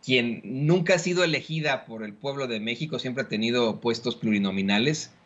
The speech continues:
si no me equivoco, pero eso es, eh, claro, ¿no? Es un, el,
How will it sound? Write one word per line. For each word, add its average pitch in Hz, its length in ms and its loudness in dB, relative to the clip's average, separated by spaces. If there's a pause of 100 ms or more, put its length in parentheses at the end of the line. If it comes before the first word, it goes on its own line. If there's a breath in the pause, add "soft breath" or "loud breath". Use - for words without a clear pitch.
si - 140 -8
no 107 100 2
me 104 100 2
equivoco, 95 480 -6
pero 95 160 0
eso 101 120 -2
es, - 240 -2 (360 loud breath)
eh, 90 300 2 (220)
claro, 110 360 4
¿no? 104 160 -2
Es 120 120 -8
un, 101 220 -2
el, 104 200 2